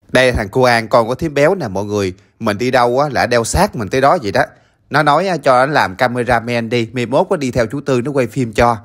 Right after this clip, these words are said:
Chuyến này lên ngã năm không có ngay mùi vú sữa. Mình thấy á, vú sữa nó héo ở trên cây nhóc hết trơn vậy á.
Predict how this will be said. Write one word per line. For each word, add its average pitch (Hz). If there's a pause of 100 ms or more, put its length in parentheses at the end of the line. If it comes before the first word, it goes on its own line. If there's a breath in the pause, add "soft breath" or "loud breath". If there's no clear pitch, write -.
(120)
Chuyến 170
này 147
lên 120
ngã 117
năm 131
không 127
có 156
ngay 135
mùi 101
vú 156
sữa. 107 (140)
Mình 107
thấy 165
á, 196 (100)
vú 180
sữa 104
nó 156
héo 180
ở 214
trên 131
cây 123
nhóc 190
hết 180
trơn 127
vậy 110
á. 151